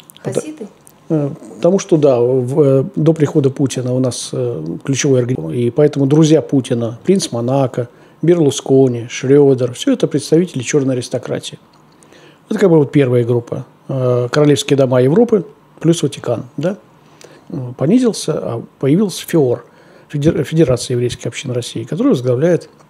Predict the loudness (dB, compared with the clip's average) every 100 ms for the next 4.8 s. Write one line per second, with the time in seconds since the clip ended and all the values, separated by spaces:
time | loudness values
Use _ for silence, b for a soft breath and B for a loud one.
0 | _ _ -2 0 0 -4 -4 -4 -2 -4
1 | -6 -10 -10 -10 -6 -6 -6 -4 -4 -2
2 | -2 -4 -6 -4 0 0 0 B B B
3 | B -12 -6 -4 -4 -4 -4 -2 -4 -6
4 | -12 -12 -2 0 0 -2 -8